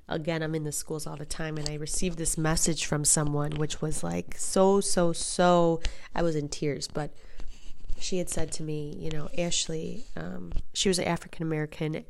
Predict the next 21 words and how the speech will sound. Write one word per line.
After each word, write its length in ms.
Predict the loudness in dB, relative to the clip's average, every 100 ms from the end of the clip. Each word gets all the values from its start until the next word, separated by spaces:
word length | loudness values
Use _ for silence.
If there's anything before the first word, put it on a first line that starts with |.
| -4
girl, 380 | 0 0 0 0
and 180 | -2 -2
she 400 | -4 -2 -4 -4 -8 -8 -6 -8
messaged 400 | -6 -6 -8 -8
me 120 | -10
and 100 | -10
said, 280 | -10 -10 -10
you 100 | -10
know, 100 | -8
"I 80 | -8
went 240 | -4 -4
to 100 | -4
your 80 | -6
website. 600 | -6 -10 -10 -8 -6 -8
You 80 | -8
came 240 | -2 -2
and 80 | -2
spoke 260 | -4 -4 -6
to 80 | -8
me 100 | -8
and 140 | -8